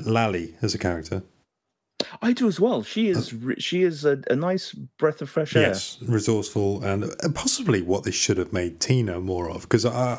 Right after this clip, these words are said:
Speaker 1: I, I do not care about Tina either. Her and Credence, just they should, they shouldn't have lasted past, past the
Speaker 2: See,
Speaker 1: first film.
Speaker 2: I,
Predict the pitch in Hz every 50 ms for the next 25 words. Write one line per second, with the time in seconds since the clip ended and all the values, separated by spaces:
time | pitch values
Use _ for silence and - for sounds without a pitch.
0 | - - 120 117 110 - - - - 117 107 104 - 113 113 107 104 98 98 -
1 | - 107 98 90 85 90 90 - - 98 90 90 90 92 90 82 78 85 - -
2 | - - - 135 113 98 92 - 110 95 87 80 80 80 - - - - 104 92
3 | - - - - 101 95 90 - - 98 - - - - - - - - - 107
4 | - - 107 104 92 87 95 92 90 - - 92 - 98 90 - - - - 101
5 | 95 - - - 90 95 92 - - - 104 90 87 139 165 170 180 175 139